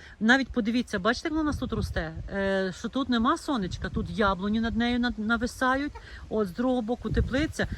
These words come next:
Тобто навіть в затінкові вона дає дуже добрий урожай.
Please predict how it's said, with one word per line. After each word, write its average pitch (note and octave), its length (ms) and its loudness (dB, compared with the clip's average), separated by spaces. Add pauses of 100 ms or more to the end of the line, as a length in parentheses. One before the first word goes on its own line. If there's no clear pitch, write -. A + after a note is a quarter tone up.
(260)
Тобто A#3+ 340 4
навіть B3 360 8
в F3 80 0
затінкові A3+ 720 4
вона G#3 320 4
дає G3+ 280 0
дуже A3+ 420 0
добрий F#3+ 360 4
урожай. E3+ 460 4